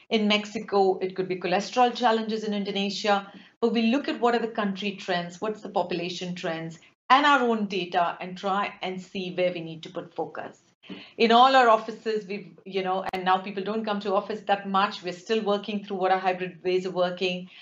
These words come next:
but access to gym, access to nutrition. After all, we're a food company, ensuring that people have access to great nutritious food, healthy food is so important to us.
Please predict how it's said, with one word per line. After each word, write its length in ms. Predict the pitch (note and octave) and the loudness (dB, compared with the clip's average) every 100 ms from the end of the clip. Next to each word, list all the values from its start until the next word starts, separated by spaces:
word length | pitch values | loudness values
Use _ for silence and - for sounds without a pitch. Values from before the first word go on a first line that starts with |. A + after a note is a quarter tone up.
| - | -4
but 140 | B3 A#3 | 0 4
access 500 | G3 D4+ - B3+ G3 | 4 2 -2 -8 -8
to 100 | G3 | -12
gym, 640 | - - F#3+ F#3 F3+ F3+ F3+ _ - | -12 -2 2 2 2 -6 -10 _ 2
access 340 | A3+ A#3 A#3 - | 2 2 -8 -8
to 120 | G3+ | -6
nutrition. 640 | G3+ G3+ G#3 G#3 G#3+ F#3 | -6 -4 -2 -2 -2 -2
After 300 | G#3+ A3+ - | 0 0 2
all, 100 | A3 | 2
we're 160 | G3 G3 | 2 0
a 40 | |
food 340 | G3 G3+ G3+ - | -2 -6 -8 -2
company, 560 | F#3+ F3+ F#3 E3+ F3 - | -4 -2 -8 -10 -10 -8
ensuring 640 | G3 - - G#3 G#3+ G#3 | -8 -6 0 2 2 -2
that 200 | G3 - | -4 -4
people 240 | G3 F#3+ | -6 0
have 100 | F#3 | 4
access 340 | F3+ F3+ - G3+ | 4 2 -4 -12
to 80 | F#3 | -8
great 300 | F#3 F#3+ F#3+ | 0 0 0
nutritious 640 | F#3 F#3 F#3+ F#3 F#3 - _ - | -6 -4 -6 -2 -4 -6 _ -4
food, 280 | A3 G#3+ F3+ | -4 -2 0
healthy 360 | F3+ F#3+ F#3+ | 2 2 0
food 500 | F#3 - G3 G3 - - - - - | -4 -4 -2 -2 -4 -12 -20 -6 0
is 200 | G#3+ - | 2 6
so 140 | A3+ | 6
important 440 | G3+ F#3+ F#3 F#3+ F#3 | 6 4 2 0 -2
to 120 | E3+ | 2
us. 280 | D#3+ E3 | 2 0